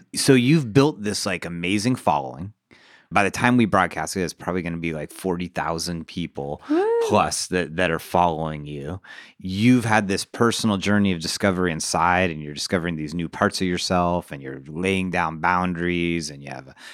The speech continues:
Speaker 1: healthier sense of self. What's next for you?
Speaker 2: Right now, I think I really want to continue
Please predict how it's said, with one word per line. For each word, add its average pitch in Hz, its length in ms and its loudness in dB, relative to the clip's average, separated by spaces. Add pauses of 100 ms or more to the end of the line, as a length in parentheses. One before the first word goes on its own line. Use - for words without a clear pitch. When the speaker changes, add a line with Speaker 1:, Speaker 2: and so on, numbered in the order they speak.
Speaker 1:
healthier 98 520 2
sense - 340 -4
of 69 80 -8
self. 73 500 -4 (320)
What's 95 500 0
next 80 480 -6
for - 240 -14
you? 76 100 -14 (880)
Speaker 2:
Right 247 120 4
now, 262 160 4
I 294 80 4
think 254 260 4
I 214 160 4 (300)
really 196 320 0
want 180 360 2
to 202 100 -8
continue 180 920 0